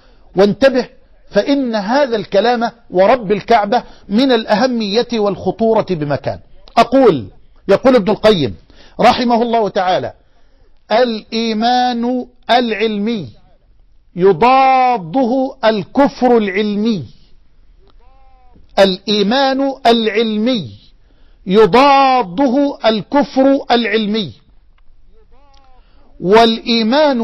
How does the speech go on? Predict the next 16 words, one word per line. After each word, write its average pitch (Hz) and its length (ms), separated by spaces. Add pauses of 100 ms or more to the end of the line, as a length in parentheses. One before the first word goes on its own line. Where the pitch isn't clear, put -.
الاعتقادي 247 1400
يضاده 262 1600
الكفر 247 720
الاعتقادي. 240 1040 (580)
خلي 190 180
بالك، 214 260
هفصل 202 580
لك، - 280 (480)
بس 185 220
ركز 202 340
معايا 202 280
بالله 185 400
عليك. 147 420 (1500)
وددت 180 420
ورب 220 440
الكعبة 196 500